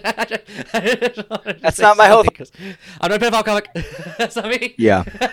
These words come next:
Speaker 1: I swear I don't like the Australian wildfires. So, like, I hate having a good night when, like, you're at a new spot and you're like, "Ah, I feel good about it." And then afterwards you're like, "Wait, everyone thinks I'm a terrible human being now." <laughs>
Speaker 2: Well, that, and that's the thing. I think, like, uh,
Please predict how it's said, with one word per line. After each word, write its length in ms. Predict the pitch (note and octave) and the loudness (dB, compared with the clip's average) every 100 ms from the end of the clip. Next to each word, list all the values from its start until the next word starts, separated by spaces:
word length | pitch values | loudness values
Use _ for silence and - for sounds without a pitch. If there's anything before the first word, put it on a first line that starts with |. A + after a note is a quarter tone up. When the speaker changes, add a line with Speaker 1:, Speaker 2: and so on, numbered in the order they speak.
| C4 - A#3+ - G#3+ _ _ - - _ F#3+ E3+ F3 D#3+ | -8 -12 -14 -20 -20 _ _ -20 -20 _ -20 -20 -20 -18
Speaker 1:
I 80 | C3+ | -16
swear 240 | - E3+ E3+ | -12 -8 -6
I 40 | |
don't 140 | E3+ | -4
like 160 | E3 E3 | -6 -6
the 60 | E3+ | -8
Australian 380 | D#3+ - E3 E3 | -8 -8 -6 -6
wildfires. 460 | E3 D#3 D3 C#3 - _ | -6 -6 -8 -10 -16 _
So, 160 | - B2+ | -10 -6
like, 140 | A2 - | -6 -4
I 120 | A#2+ | -4
hate 220 | C3 C#3+ | -4 -4
having 180 | C3+ B2+ | -4 -6
a 60 | G2 | -10
good 280 | F2 A#2+ | -6 -6
night 380 | G#2+ G2 G#2+ - | -4 -6 -6 -10
when, 180 | G#2 G2+ | -12 -10
like, 180 | G2 F#2+ | -10 -8
you're 100 | G2 | -10
at 80 | F#2+ | -8
a 40 | |
new 160 | F#2+ G2+ | -12 -14
spot 320 | - G#2 A2 | -8 -6 -6
and 60 | |
you're 80 | G#2 | -10
like, 100 | G#2+ E3 | -12 -10
"Ah, 180 | D3 | -8
I 60 | C3 | -6
feel 160 | C3+ C3 | -6 -6
good 160 | C#3+ | -6
about 220 | B2+ A#2+ | -4 -4
it." 40 | G2+ | -6
And 80 | G2+ | -8
then 60 | |
afterwards 320 | G#2 - G2+ | -12 -12 -12
you're 100 | F#2+ | -12
like, 120 | F#2 G#2 | -12 -12
"Wait, 280 | F#2+ F2+ _ _ _ _ _ _ | -12 -14 _ _ _ _ _ _
everyone 320 | - B2 C3+ A#2 | -10 -8 -8 -10
thinks 260 | A#2+ G#2 | -10 -10
I'm 80 | G2+ | -12
a 40 | F#2+ | -12
terrible 500 | - - A2 G2+ F#2+ | -14 -12 -10 -10 -10
human 240 | G2+ F2+ | -12 -12
being 360 | E2+ A#2 A2 G2 | -12 -10 -10 -12
now." 300 | F2+ F2+ G2 C3 D3+ D#3 | -14 -18 -14 -12 -10 -10
<laughs> 240 | G3 - | -10 -4
Speaker 2:
Well, 140 | A3 A#3+ | 2 4
that, 200 | G#3+ F#3 | 4 2
and 80 | F3+ | 0
that's 180 | F3 - | 0 0
the 80 | D3 | 0
thing. 280 | D3 C#3+ | 0 0
I 80 | A2+ | -2
think, 360 | G2+ A#2+ A2+ - | 0 -2 -4 -6
like, 440 | A#2 G2+ F#2+ - G2+ G#2 - | -4 -2 -4 -10 -18 -14 -10
uh, 400 | G2+ F#2+ E2+ | -10 -10 -10